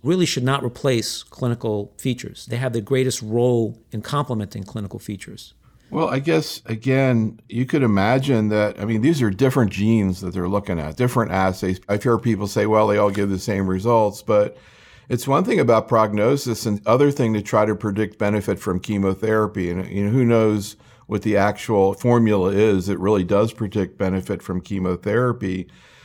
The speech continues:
Speaker 2: But it's just kind of disturbing to see it not exactly playing out in this trial the way it played out with Oncotype. At least that's sort of the way it looks. I don't know, you tell me.
Speaker 1: Well, what's different about the mind act trial is that it's a truly prospective trial.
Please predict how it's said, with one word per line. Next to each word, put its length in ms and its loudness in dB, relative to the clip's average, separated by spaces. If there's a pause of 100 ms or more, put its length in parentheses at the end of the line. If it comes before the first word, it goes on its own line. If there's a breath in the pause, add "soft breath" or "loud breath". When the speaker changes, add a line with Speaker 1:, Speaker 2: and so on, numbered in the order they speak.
(240 soft breath)
Speaker 2:
But 200 2
it's 160 -2
just 220 0
kind 180 4
of 80 4
disturbing 680 2
to 100 0
see 200 0
it 120 2
not 260 4
exactly 560 2
playing 380 0
out 400 -2 (180 soft breath)
in 200 0
this 200 -2
trial 320 4
the 80 0
way 240 2
it 160 -2
played 260 2
out 200 0
with 100 -4
Oncotype. 680 -4 (340)
At 80 0
least 200 0
that's 280 0
sort 240 0
of 80 2
the 80 2
way 140 2
it 80 -2
looks. 340 -4
I 80 -2
don't 100 -2
know, 60 -4
you 100 -2
tell 180 -2
me. 380 -4 (580)
Speaker 1:
Well, 440 0 (220)
what's 340 -4
different 320 0
about 240 0
the 80 -4
mind 280 0
act 200 -2
trial 220 -2
is 80 -2
that 100 0
it's 100 -4
a 60 -8
truly 380 -2
prospective 800 -4
trial. 460 -4